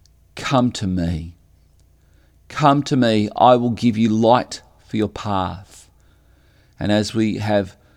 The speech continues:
discussed, the first thing that that light does is help people to see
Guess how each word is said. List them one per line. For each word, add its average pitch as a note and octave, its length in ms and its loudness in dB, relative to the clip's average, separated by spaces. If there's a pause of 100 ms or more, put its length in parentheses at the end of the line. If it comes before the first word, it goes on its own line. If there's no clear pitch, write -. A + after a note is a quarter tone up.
(160)
discussed, F#2+ 680 -4
the A#2 80 -4
first C#3 440 -2
thing G#2+ 280 -2 (400)
that G#2 120 -4
that - 180 2
light A2+ 260 2
does F2 440 -2 (440)
is - 180 -10
help B2 240 -2
people A#2 240 -2
to G2+ 60 -4
see E2+ 480 -2